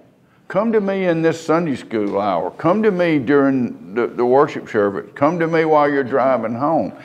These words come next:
He's calling us because more and more we need to come to him. We need to hear his, his call. Amen?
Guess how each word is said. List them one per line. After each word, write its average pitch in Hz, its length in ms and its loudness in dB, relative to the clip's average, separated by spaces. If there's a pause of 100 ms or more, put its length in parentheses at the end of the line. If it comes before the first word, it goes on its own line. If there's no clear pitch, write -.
(240)
He's 196 260 0
calling 160 640 2
us 98 380 -2 (560)
because 120 520 2 (160)
more 147 400 4
and 147 140 0
more 139 320 6
we 135 220 2
need 127 400 -2
to 107 100 -4
come 110 380 -2
to 101 100 -2
him. 104 280 -2
We 110 100 0
need 131 240 4
to 113 160 -2
hear 113 400 0
his, 98 400 -2 (640)
his 110 280 2
call. 90 640 0 (3500)
Amen? 131 520 2